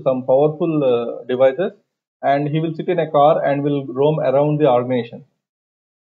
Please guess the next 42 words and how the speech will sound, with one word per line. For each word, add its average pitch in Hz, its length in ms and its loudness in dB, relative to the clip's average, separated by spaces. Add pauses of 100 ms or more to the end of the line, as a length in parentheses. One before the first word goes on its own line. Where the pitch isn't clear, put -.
(140)
or 139 520 2 (140)
outside 156 260 2
of 151 140 4
the 147 80 4
organization 143 500 -2
or 135 160 2
within 127 240 -4
the 139 100 2
organization, 110 680 -2 (540)
uh, 120 380 2 (220)
or 127 200 2
campus, 139 440 4 (600)
so 180 100 4
that, 190 180 4
uh, 165 200 6
he 170 120 2
can 170 200 2
come 151 200 4
to 175 120 4
know 160 200 6
who 156 180 4
are, 160 160 6
what 139 180 6
are 156 80 4
the 156 200 4
access 156 300 -2
points 151 320 0
that 139 120 -2
are 131 180 4
available 151 480 0
in 127 100 -8
the 123 100 -2
particular 135 320 -6
locality, 120 600 -2 (480)
and 151 220 0
he 170 100 0
may 170 160 4
record 165 380 4
all 147 260 4
the 151 100 2
access 156 360 -4
points, 123 360 -4